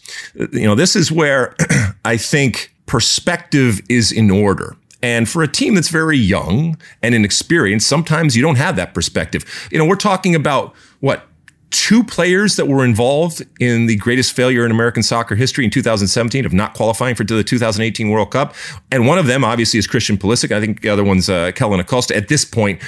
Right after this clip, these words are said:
with this group of, uh, this group of players. So while everything they do is informed by that,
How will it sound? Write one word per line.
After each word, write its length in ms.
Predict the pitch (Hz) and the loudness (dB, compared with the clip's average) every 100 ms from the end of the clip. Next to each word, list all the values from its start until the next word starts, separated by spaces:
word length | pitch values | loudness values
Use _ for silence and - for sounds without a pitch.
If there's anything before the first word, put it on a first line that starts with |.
| - | -4
with 180 | 113 110 | -2 0
this 180 | 104 - | -2 0
group 240 | 110 101 | -2 2
of, 200 | 104 87 | 0 0
uh, 120 | 107 - 107 | -2 -2 -2
this 160 | 110 | -4
group 220 | - 107 95 | -2 -2 0
of 40 | |
players. 300 | 170 90 - | -2 0 0
So 340 | - 135 123 - - - - - | 2 2 0 -6 -20 -20 -20 -12
while 720 | - 139 165 170 165 - _ _ - | -2 0 2 2 2 -2 _ _ -4
everything 520 | 175 196 185 208 190 | 0 2 2 2 4
they 160 | 175 151 | 4 4
do 400 | 117 156 180 202 | 2 4 4 2
is 200 | 143 123 | 2 2
informed 880 | 113 104 - 120 127 143 190 214 170 | 2 0 -2 0 2 4 4 2 0
by 220 | 175 185 | 0 0
that, 500 | 175 196 269 - | 0 -2 -2 -4